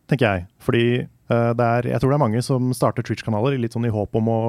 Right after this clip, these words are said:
bli kjent og ikke bli kjendis og hele den pakka der. Det er veldig vanskelig. Det er nesten, hvis man blir kjendis, er det nesten lettere å kle av seg og løpe ut i Oslo. Eh, hvis man, hvis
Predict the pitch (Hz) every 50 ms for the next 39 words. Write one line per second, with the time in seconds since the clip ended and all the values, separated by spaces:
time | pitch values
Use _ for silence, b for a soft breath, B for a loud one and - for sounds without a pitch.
0 | 117 110 107 113 110 - 117 110 113 117 - - 123 113 107 107 107 107 107 107
1 | - - 120 113 113 113 95 85 98 98 - 113 107 98 104 95 95 95 95 95
2 | 98 104 - - - - - 107 120 165 208 - b b b b b b b b
3 | b b b b b - 110 120 135 139 139 147 143 110 101 127 127 113 101 -
4 | 127 143 180 156 - - b b b b b b b b b b - - 120 120
5 | 127 131 123 - - - - - 117 123 131 135 135 131 131 120 - 127 120 120
6 | 123 117 123 104 - - 135 131 135 120 - - - 120 117 117 120 123 123 123
7 | 123 123 113 - - 104 104 110 113 113 - 135 113 101 95 - 117 113 107 101
8 | - 110 104 - 117 107 - 117 135 147 - - b b b b b b b b
9 | b b _ _ - 117 110 113 113 110 110 113 113 113 110 110 - 117 113 113
10 | 110